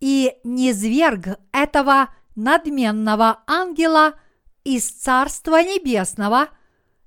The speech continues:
и таким образом нанёс ему поражение. Этот ангел, который был свергнут на землю с небес,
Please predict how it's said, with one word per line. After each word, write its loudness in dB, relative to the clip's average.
и -2
таким 0
образом 0
нанёс 0
ему 0
поражение. 0
Этот 0
ангел, -2
который 2
был 0
свергнут -2
на 0
землю 0
с -8
небес, -2